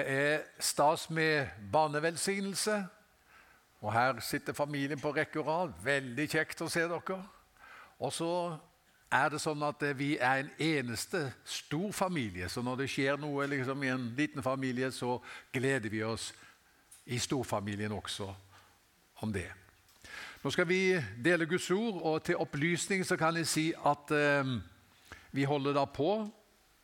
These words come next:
med en, eh, taleserie i Apostlenes gjerninger. Vi har kalt den kapittel tjueni. Og, eh, en oppmerksom leser vet at det er bare tjueåtte kapitler i Apostlenes gjerninger.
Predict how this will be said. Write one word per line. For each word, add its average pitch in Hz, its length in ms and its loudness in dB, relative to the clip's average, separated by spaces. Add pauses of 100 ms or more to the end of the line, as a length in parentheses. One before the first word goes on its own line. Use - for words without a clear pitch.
med 127 260 0
en, 127 340 2
eh, 120 360 2
taleserie 135 960 0 (380)
i 147 140 0
Apostlenes 156 640 0
gjerninger. 180 480 2 (200)
Vi 120 80 -4
har 120 80 2
kalt 123 260 0
den 131 160 -2
kapittel 127 480 -2
tjueni. 151 720 -2 (1040)
Og, 113 380 -2
eh, 120 360 2
en 120 180 0
oppmerksom 127 680 0
leser 135 400 2
vet 120 240 0
at 123 140 -2
det 123 80 2
er 117 80 2
bare 123 480 0
tjueåtte 147 640 -4
kapitler 131 540 0
i 135 100 2
Apostlenes 143 480 -4
gjerninger. 156 520 0